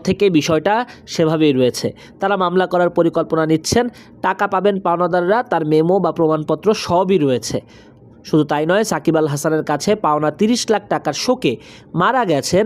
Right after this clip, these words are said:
বুড়িগোয়ালিনী ইউনিয়নের ভামিয়া গ্রামের হিন্দু ব্যক্তি গুরুদাস। জানা যায়, গুরুদাস নামের ব্যক্তি হার্ড কাঁকড়া দিতেন সাকিবের খামারে। তিরিশ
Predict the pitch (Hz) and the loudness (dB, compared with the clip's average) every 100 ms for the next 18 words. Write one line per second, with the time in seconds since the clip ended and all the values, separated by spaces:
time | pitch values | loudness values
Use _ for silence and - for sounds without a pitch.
0 | 226 160 208 240 180 175 165 165 170 165 | 2 2 2 2 2 2 2 2 4 4
1 | 196 226 190 139 120 - - - - 147 | 4 4 4 2 -2 -6 -20 -16 -4 -2
2 | 190 247 240 151 135 139 220 220 - - | 0 2 2 2 0 2 0 -2 -12 -2
3 | 226 233 233 160 143 - 233 156 143 117 | 0 2 2 2 0 0 2 4 4 2
4 | 110 - - - - - - - - - | -4 -8 -12 -18 -20 -20 -20 -20 -20 -20
5 | - - 147 185 254 247 185 180 180 233 | -20 -12 -4 -2 0 0 0 0 2 2
6 | 254 247 - 269 208 214 - 190 160 160 | 2 0 0 2 2 0 2 2 2 0
7 | 226 - 175 - 160 147 170 240 214 165 | -2 -2 -4 0 2 2 2 0 0 -4
8 | 175 151 - 143 127 120 - - - - | -2 -2 -2 -4 -2 -4 -8 -18 -20 -2
9 | 160 147 | 2 2